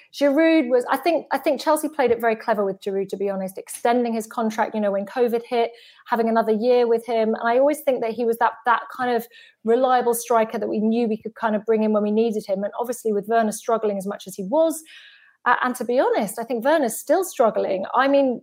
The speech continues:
Tuchel has given him so many opportunities. I kind of thought that having Lukaku there might take a little bit of pressure on hi-, off him. He's still, you know, constantly living offside.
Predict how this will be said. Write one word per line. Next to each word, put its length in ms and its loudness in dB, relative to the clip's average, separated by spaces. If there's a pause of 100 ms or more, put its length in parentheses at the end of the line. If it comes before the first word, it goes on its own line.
(120)
Tuchel 340 -2
has 160 2
given 180 0
him 140 -2
so 380 0
many 160 0
opportunities. 840 -2 (460)
I 120 4
kind 280 0
of 100 -2
thought 220 2
that 140 -4
having 160 -2
Lukaku 560 -2
there 180 4
might 160 0
take 160 -6
a 20 -2
little 160 0
bit 100 -4
of 100 -8
pressure 400 -2
on 200 2
hi-, 200 -6
off 180 0
him. 260 0 (380)
He's 240 -2
still, 680 2 (200)
you 80 -6
know, 140 2
constantly 540 0
living 280 2
offside. 840 2